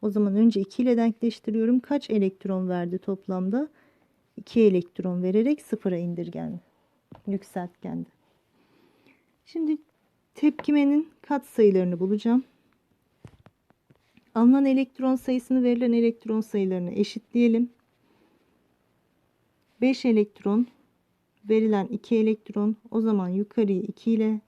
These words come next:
aşağıyı beş ile çarpıyorum. İki M N artı yedi. O zaman M N'nin katsayısı kaç olmalı burada?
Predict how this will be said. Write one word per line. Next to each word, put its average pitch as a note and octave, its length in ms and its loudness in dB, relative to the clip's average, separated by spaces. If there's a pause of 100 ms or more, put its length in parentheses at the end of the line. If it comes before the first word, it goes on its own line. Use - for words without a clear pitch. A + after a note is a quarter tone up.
(140)
aşağıyı F#3+ 520 -4
beş F#3+ 220 -4
ile A3+ 100 -4
çarpıyorum. A3+ 760 -2 (1040)
İki A#3+ 280 0
M B3 380 8
N A#3+ 220 6
artı G#3 360 -2
yedi. F#3+ 220 -2
O A#3+ 140 0
zaman G3+ 280 -2
M A3+ 300 2
N'nin A#3 280 4
katsayısı A3+ 640 -6
kaç C4+ 260 -6
olmalı G#3 400 -2
burada? A#3 360 -6